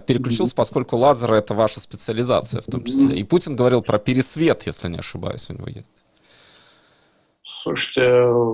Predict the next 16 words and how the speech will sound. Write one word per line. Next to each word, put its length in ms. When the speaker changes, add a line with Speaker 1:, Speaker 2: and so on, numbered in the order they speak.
Speaker 2:
честно 340
говоря, 1040
если 460
такое 460
что-то 360
было, 260
это 240
мимо 360
меня 300
прошло, 520
я 100
не 120
знаю, 320
где 140
это 160
разрабатывалось. 840